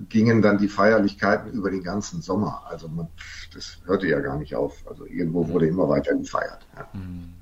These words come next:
Speaker 2: Ist, ist so diese Liebe der Fans, die du da erlebt hast zum S S C Neapel, ist sie auch auf dich übergesprungen? Also würdest du dich als,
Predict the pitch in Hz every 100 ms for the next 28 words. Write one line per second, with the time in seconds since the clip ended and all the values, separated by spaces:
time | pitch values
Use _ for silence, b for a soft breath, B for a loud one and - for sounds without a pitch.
0 | - - - - B B B B 123 -
1 | - 160 - 156 135 117 117 113 110 98
2 | 101 127 139 110 107 - 117 117 113 -
3 | 104 101 104 98 110 - 104 98 104 110
4 | 107 107 - 101 113 123 101 - - 127
5 | 120 123 - 113 107 - 110 120 - 147
6 | 147 151 147 - 160 156 110 104 117 120
7 | 131 117 117 - - 104 107 -